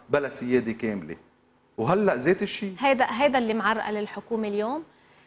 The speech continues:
Speaker 2: صمت
Speaker 1: معرقل
Speaker 2: من يريد أن
Speaker 1: الحكومة.
Speaker 2: ينتقص من سيادة لبنان؟
Speaker 1: أنا، أنا اليوم هلأ عم بحكي يعني إخ-،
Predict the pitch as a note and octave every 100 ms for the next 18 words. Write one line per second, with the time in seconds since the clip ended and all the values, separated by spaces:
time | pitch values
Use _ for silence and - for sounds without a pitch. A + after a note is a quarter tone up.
0 | - C4 C#4+ C4+ B3+ C4 C4 C4 - G3+
1 | A#3+ B3 C4+ C4+ - A3+ - A3 A3 A#3+
2 | A#3+ A3+ - G#3+ G3+ A#3 C4 F4 F#3+ G3
3 | F3+ G3+ F#3+ G3+ G3+ F3+ D#3+ D#3+ - -
4 | E3 D3 - B2